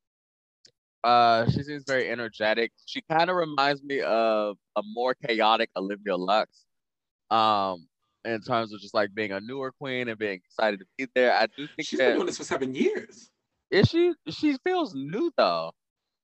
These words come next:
Speaker 2: So this is what I noticed about her. I appreciate that she called, she knows that her strong suits are not brevity and, like, keeping it tight.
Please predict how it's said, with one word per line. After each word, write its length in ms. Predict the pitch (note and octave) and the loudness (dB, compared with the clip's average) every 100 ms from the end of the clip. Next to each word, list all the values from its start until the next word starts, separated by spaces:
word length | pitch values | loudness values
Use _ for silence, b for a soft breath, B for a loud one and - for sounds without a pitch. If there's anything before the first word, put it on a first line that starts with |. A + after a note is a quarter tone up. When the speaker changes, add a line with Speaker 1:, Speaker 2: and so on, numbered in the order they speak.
| _ - B B B _ _ _ - | _ -14 B B B _ _ _ -8
Speaker 2:
So 520 | - C#4 B3 A#3 A3+ _ _ _ _ - | 8 10 10 6 2 _ _ _ _ -6
this 220 | G#3 F#4 | 0 4
is 60 | F#4+ | 8
what 100 | G#3+ | 8
I 80 | F3 | 8
noticed 340 | D#3 B2 A#2 | 4 0 -2
about 240 | A#2 G#2 | -4 -6
her. 380 | F#2+ F#2 E2+ - _ _ _ _ _ _ _ _ | -8 -14 -16 -20 _ _ _ _ _ _ _ _
I 100 | - | 2
appreciate 760 | F#3 - G#4 A4+ C#4 G#3+ F3 D3 | 4 8 8 8 4 6 6 4
that 120 | D3 | -6
she 120 | B2+ E3 | -6 0
called, 340 | E3 C#3+ C3 | 2 2 0
she 180 | - G3 | -4 0
knows 460 | F#3 G3 F3+ F3 - | 4 8 8 6 2
that 140 | D3+ | -2
her 140 | D#3+ | 0
strong 320 | D3 - D#3+ D3+ | 0 0 0 0
suits 200 | D#3 D3 | -8 -6
are 80 | |
not 240 | C#3 C3+ C3 | -4 -4 0
brevity 540 | C#3 C3+ C#3 C3+ C3+ | -2 0 0 0 -2
and, 200 | A2+ A#2 | -2 -2
like, 260 | A#2 A2 G2+ _ _ _ _ _ _ _ _ _ _ | -2 -4 -6 _ _ _ _ _ _ _ _ _ _
keeping 300 | - D#3 D3 | -4 0 2
it 120 | C3 | 2
tight. 380 | - D#3 D3 C#3 | 4 4 4 0